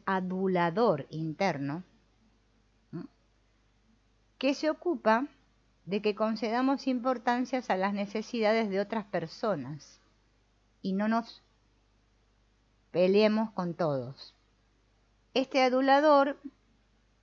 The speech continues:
es amable, ¿no? Y está siempre dispuesto a ayudar.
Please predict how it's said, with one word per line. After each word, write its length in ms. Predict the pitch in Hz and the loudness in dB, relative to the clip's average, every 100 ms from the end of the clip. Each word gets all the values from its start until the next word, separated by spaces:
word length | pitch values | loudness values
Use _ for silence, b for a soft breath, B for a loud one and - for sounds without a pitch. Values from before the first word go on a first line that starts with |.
| _ | _
es 160 | 185 180 | -4 -2
amable, 720 | 180 214 254 196 175 202 269 - _ _ _ _ _ _ _ - | -2 0 0 0 0 -2 -4 -10 _ _ _ _ _ _ _ -12
¿no? 260 | 160 190 277 - _ _ _ _ _ _ _ | -6 -4 -4 -8 _ _ _ _ _ _ _
Y 100 | 247 | -4
está 180 | 240 277 | 0 0
siempre 380 | 294 285 311 | 2 2 2
dispuesto 480 | 254 240 - 226 220 | -2 -4 -2 -4 -2
a 60 | 214 | -4
ayudar. 440 | - 156 135 107 | -4 -6 -6 -10